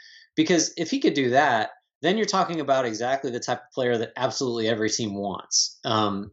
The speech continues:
and, and ag-, he's not a star. I don't think anyone has ever thought he's gonna be a star. He's the type of guy who needs to be on a good team. Um, but I l-, I, I like the idea of Bridges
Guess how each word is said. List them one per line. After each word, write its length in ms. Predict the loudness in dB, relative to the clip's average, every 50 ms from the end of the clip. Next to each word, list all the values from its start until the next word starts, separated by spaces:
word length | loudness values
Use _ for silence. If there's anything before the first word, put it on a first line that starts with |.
| _ _
and, 240 | -2 0 0 -2 -4 -8 _ _ _ _ 0
and 320 | 0 2 2 0 -2 -4 -8 _ _ _ -6
ag-, 160 | -6 -4 -4
he's 240 | -2 2 2 4 4
not 180 | 4 4 4
a 40 | 4
star. 500 | 2 2 2 2 4 4 6 4 4 2
I 80 | 0 0
don't 100 | -2 -2
think 120 | -4 -6 -6
anyone 300 | -6 -4 -2 -2 -2 -2
has 120 | -4 -4
ever 220 | -6 -4 -2 -2 -2
thought 180 | 2 2 2
he's 120 | 2 2 0
gonna 160 | -2 -4 -4
be 100 | 0 0
a 40 | 0
star. 400 | 0 0 2 4 6 6 6 4
He's 160 | 2 0 -2
the 80 | -2 -2
type 220 | 0 -2 -2 -2
of 80 | -2 -2
guy 200 | 0 0 0 0
who 100 | -2 -4
needs 280 | -4 -4 -4 -4 -4 -6
to 80 | -4
be 80 | -2 -2
on 120 | -2 -2
a 60 | -2
good 240 | -2 0 -2 0 0
team. 420 | -2 -2 0 0 0 0 -2 -6 -8 -14 -20 -20 -20 _ _ _ _ _
Um, 380 | 0 2 2 2 2 -2 -4 -8 _
but 160 | 0 0 0 2 0
I 140 | 2 2 2
l-, 220 | 2 0 -2 -2 -2
I, 180 | -2 -2 -2 -4 -10 -14 -8
I 160 | -2 0 2
like 320 | 2 4 4 2 2 0
the 140 | 0 0 0
idea 500 | 2 0 -2 -2 -2 2 2 2 2 0
of 160 | -2 -8 -4
Bridges 580 | -2 -2 -2 0 0 -2 -2 0 -2 -4 -6